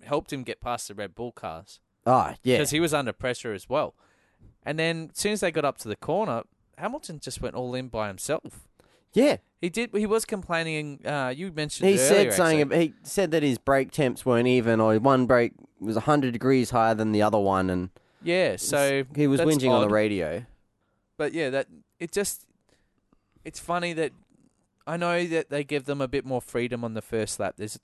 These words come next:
Speaker 1: you know, you can have a touch and stuff like that. But I don't necessarily think we should be giving people freedom for just running off the track.
Speaker 2: Yeah, I think, like, you put a wall at the end, like,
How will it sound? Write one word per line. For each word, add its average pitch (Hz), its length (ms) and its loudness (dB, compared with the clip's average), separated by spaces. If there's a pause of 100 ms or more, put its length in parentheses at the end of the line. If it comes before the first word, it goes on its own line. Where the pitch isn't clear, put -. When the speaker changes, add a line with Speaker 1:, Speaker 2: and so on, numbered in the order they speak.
Speaker 1:
you 120 140 -8
know, 110 80 -6
you 110 160 -8
can 135 140 -10
have 120 140 -6
a 110 60 -8
touch - 400 -8
and 107 140 -12
stuff - 280 -8
like 107 120 -2
that. 101 160 -6 (480)
But 135 120 -2
I 147 80 -2
don't 165 380 -4
necessarily 139 720 -2
think 131 300 -8
we 123 100 -2
should 127 200 -4
be 127 100 -4
giving 120 300 -2
people 120 280 -8
freedom 120 460 -2
for - 160 -10
just 107 220 -8
running 98 260 -6
off 95 180 -10
the 95 80 -14
track. - 400 -12 (520)
Speaker 2:
Yeah, 117 520 4
I 147 140 4
think, 165 320 0 (760)
like, 156 280 0 (540)
you 180 120 0
put 170 160 0
a 139 40 4
wall 123 380 2
at - 100 -4
the 117 140 0
end, 117 160 -2
like, 120 160 2